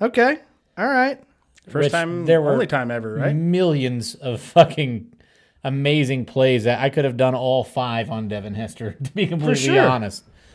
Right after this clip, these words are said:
Speaker 3: But that was the greatest kick returner of all time. And if you say fucking that guy from the Dante Hall, fuck you.
Speaker 1: Yeah.
Speaker 2: However,
Speaker 1: <clears throat>
Speaker 2: he had the best return.
Speaker 1: Okay.
Speaker 3: No.
Speaker 2: Which I
Speaker 1: Um,
Speaker 2: shouldn't be giving Scotty picks.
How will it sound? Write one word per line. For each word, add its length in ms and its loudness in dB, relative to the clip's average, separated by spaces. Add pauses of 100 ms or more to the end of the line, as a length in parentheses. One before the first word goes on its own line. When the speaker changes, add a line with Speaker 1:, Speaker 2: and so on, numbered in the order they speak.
(360)
Speaker 3:
But 240 4
that 220 6
was 140 -2
the 80 -6
greatest 400 0
kick 140 -4
returner 460 -6
of 200 -6
all 260 -4
time. 340 -4
And 80 -8
if 120 -10
you 160 -6
say 320 -4
fucking 480 -6
that 180 -8
guy 200 -4
from 120 -12
the 60 -8
Dante 480 -6
Hall, 260 -4
fuck 380 -10
you. 280 -14
Speaker 1:
Yeah. 320 0 (320)
Speaker 2:
However, 320 6
Speaker 1:
<clears throat> 20 6
Speaker 2:
he 200 4
had 380 2
the 80 -4
best 400 -6
return. 500 -12 (520)
Speaker 1:
Okay. 340 4
Speaker 3:
No. 420 -4 (1080)
Speaker 2:
Which 100 0
I 200 4
Speaker 1:
Um, 60 4
Speaker 2:
shouldn't 260 0
be 80 -4
giving 280 -6
Scotty 280 -10
picks. 280 -16